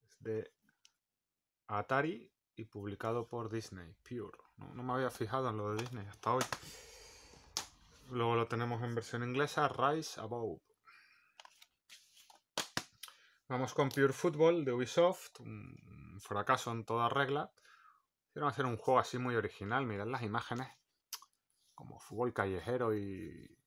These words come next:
y los personajes como así estirados, no realistas, pero bueno, un juego realmente curioso que solo tuvo una entrega y puede que tenga cierto valor coleccionista, ¿no? Por, por ser un juego así diferente, ¿no? La única competencia que tuvieron los Pro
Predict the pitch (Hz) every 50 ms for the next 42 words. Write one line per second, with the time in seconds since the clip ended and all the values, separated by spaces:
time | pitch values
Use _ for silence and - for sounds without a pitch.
0 | _ _ _ _ 113 - - - - 123 - 85 85 - - - - - - -
1 | - 98 - - - 101 104 110 117 113 - 120 110 101 - - - 113 - -
2 | - 107 95 107 117 139 143 123 104 110 107 104 - 104 98 98 117 131 - -
3 | 165 160 143 - - 110 127 - 156 139 123 113 - - 147 151 160 156 156 -
4 | - - 139 135 139 139 139 147 151 - 127 123 131 147 160 156 - 156 151 -
5 | 120 - - 123 123 123 135 131 127 127 127 123 120 113 123 127 131 156 180 -
6 | - - - - - - - - - - - _ _ - 110 107 - 113 117 127
7 | 127 113 127 113 127 120 117 117 104 - - - - - 117 113 110 - - 107
8 | 104 98 95 90 87 - - - _ _ _ _ - - _ _ _ _ _ -
9 | - - 123 113 113 117 123 127 123 - 117 110 104 - - 107 113 147 151 -
10 | - 127 139 170 165 143 117 104 95 87 - 98 - - 113 104 104 101 - -
11 | 107 98 - - - 104 98 95 95 107 - - - - _ - 101 104 - -
12 | 107 113 131 139 117 120 117 131 143 151 147 60 53 - - - 87 104 110 117
13 | 113 - - - 107 - - 107 104 - 110 - 120 113 107 - 107 104 95 107
14 | 107 107 107 104 104 98 - _ _ - 120 117 113 110 107 -